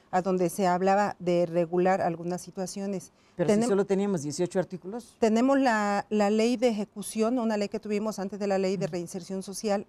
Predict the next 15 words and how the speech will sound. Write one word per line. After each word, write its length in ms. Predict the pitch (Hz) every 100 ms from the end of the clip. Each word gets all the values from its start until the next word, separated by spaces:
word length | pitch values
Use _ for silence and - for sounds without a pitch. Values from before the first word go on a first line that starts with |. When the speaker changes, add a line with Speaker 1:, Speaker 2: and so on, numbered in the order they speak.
| -
Speaker 1:
a 120 | 165
donde 240 | 165 170
también 380 | 165 180 180 185
se 100 | 196
regulaba. 580 | 180 170 180 185 190 175 _ _ _ _
Tenemos 520 | 214 208 233 277 277
un 160 | 247 247
reglamento 420 | 247 208 202 208
de 60 | 214
establecimientos 760 | 185 180 170 - 185 190 214
penales, 520 | - 208 208 220 202 - _ _ _
igual 380 | 214 196 202 220 -
habla 300 | 190 190 190
de 100 | 180
regulación. 580 | 180 190 196 - 226